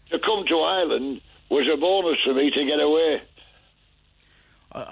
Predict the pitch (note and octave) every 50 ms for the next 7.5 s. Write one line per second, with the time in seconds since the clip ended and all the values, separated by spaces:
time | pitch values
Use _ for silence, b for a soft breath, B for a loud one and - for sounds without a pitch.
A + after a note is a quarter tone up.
0 | C#3 E3 D#3 E3+ F3+ F3+ A3 A#3 G#3 G3 G3 F#3+ - - D3 D3 D#3 D3 - C#3+
1 | A#2 C3+ D3 C#3+ B2+ - - C#3 C3 - - C#3 C#3 C3+ B2+ B2 B2+ B2+ B2+ B2
2 | B2 A2 - C3+ C3 C#3 C#3+ B2 C#3 B2+ A#2+ G#2+ A#2+ B2 A#2+ A2 A#2+ B2+ C3 F#2
3 | B2 C3+ C#3+ D3+ C#3 A#2+ C3+ C3+ C3+ A2+ B2 A#2+ A#2 A2+ A2 - G#2+ - - -
4 | C3 C3 C3+ - - D3 C#3 C3 - D#3 D3 D3 C#3+ C#3+ B2+ A2+ C3 B2+ C3+ C3+
5 | B2 C#3+ B2+ A#2+ A#2+ A#2 A2 C3 C3 C#3 C3+ C3 C3 B2 A2+ A#2 A2 - - -
6 | C#3+ C#3+ C#3 C3 B2+ A#2+ G#2+ B2 A#2 A#2 A2 G2+ - - A#2 A2 A#2 A#2+ F2+ A#2
7 | A2+ A2+ A2 G#2 - A2+ G#2+ G#2+ G#2 G#2